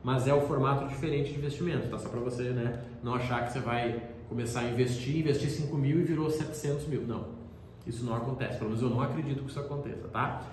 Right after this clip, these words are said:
Então, pra você aí que quer entender melhor sobre assessor de milhas, que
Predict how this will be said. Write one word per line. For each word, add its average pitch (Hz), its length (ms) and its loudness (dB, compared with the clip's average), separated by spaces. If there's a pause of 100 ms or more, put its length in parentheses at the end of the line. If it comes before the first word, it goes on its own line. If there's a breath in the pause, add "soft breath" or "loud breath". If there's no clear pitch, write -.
(180 loud breath)
Então, 190 160 8
pra 196 220 6
você 254 280 6
aí 190 160 12
que - 120 2
quer 180 100 4
entender 175 420 4
melhor 156 300 6
sobre 156 180 4
assessor 139 320 0
de 131 120 2
milhas, 135 320 4
que 117 300 -2